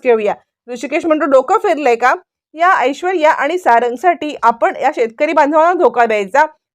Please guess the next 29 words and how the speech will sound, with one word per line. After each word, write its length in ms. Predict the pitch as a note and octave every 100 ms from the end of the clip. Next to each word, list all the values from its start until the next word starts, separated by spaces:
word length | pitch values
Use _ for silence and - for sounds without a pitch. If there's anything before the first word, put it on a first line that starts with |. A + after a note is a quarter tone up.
| -
जानकी 420 | B3 A#3+ C4+ D4+
म्हणते, 280 | F#4 F#4 F4+
"नाही 300 | D4 A#3+ D4+
हो, 220 | C4+ D4+ _ _
ऐश्वर्या 460 | A#3 B3+ D#4+ D#4 F4
सारंगसाठी 580 | F4+ C#4+ D4 D#4 B3+ C#4
नाही, 260 | D#4+ E4+ -
आपल्या 340 | A#3+ A3+ E4+
आशीर्वाद 480 | F4 D4+ D4+ C4 B3
बंगल्यासाठी." 680 | A3 G#3+ G#3 A3+ G3+ F#3+ F#3 _ _ -
पण 180 | D4+
ऋषिकेश 580 | C#4+ A#3 D#4 C#4+ A#3+ -
या 160 | A#3 A3
गोष्टीला 480 | G#3+ G3+ C4 C4+ C4+ C4
तयार 280 | A3 A3
नसतो. 460 | G#3 G3 G3+ G#3+ F#3 _ _
जानकी 360 | G#3 G3+ G3+ A3+
सांगते, 280 | C4 C4 B3+
"ऐका 320 | G#3 G3+ C4+
ना, 120 | A3 G3 _ _ B3+
जर 220 | D4 D4
आपला 320 | D#4+ B3+ D4+ D4+
बंगला 320 | B3+ A3+ A3+
आपल्या 320 | D4 B3 C4
हातातून 600 | C4+ F#3+ C4 C4+ C4 C4
गेला 340 | B3 D#4+ C4+ C4
तर 380 | - _ - F4
आपल्या 320 | C#4 C#4+ D#4+
हातात 320 | C#4 B3